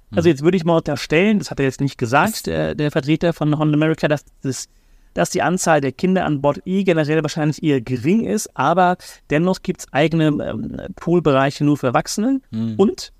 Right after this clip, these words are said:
Speaker 1: wir hatten das Thema bereits in der Folge drei, als wir über die neue Mein Schiff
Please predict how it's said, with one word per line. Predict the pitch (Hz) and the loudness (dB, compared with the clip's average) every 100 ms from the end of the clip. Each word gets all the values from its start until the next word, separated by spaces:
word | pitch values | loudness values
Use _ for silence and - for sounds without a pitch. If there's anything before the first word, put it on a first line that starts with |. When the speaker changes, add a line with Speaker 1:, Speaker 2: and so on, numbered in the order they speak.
| _ | _
Speaker 1:
wir | 135 127 | -2 -2
hatten | 147 165 | 0 0
das | 151 | 0
Thema | - 156 160 143 | 0 2 2 2
bereits | 139 123 135 - | 0 0 -2 -4
in | 135 | -4
der | 127 | -2
Folge | - 139 131 117 | 0 0 0 -6
drei, | 123 107 131 220 185 | -6 -2 0 2 0
als | 143 - | -2 -2
wir | 160 | -2
über | 139 | 0
die | 135 | 0
neue | 135 135 139 | 2 2 2
Mein | 127 123 139 | 2 0 -4
Schiff | - 139 - | -4 -4 -6